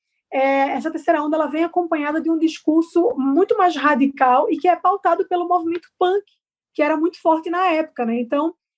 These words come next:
essa terceira onda, ela vai dizer que não só o gênero é uma construção social, mas também algumas questões biológicas são, né? Porque elas dizem que a ciência, ela era enviesada pelo olhar masculino.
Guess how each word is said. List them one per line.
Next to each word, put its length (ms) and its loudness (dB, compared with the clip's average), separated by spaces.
essa 240 0
terceira 440 2
onda, 240 0
ela 120 2
vai 140 -2
dizer 380 -2
que 520 -4
não 220 4
só 220 2
o 60 2
gênero 400 0
é 80 4
uma 200 -2
construção 460 -4
social, 720 0
mas 220 0
também 400 0
algumas 420 0
questões 460 -2
biológicas 920 0
são, 240 -2
né? 120 2
Porque 220 -6
elas 520 2
dizem 420 -4
que 460 0
a 100 -6
ciência, 800 0
ela 260 4
era 360 0
enviesada 880 -2
pelo 240 0
olhar 360 2
masculino. 880 -2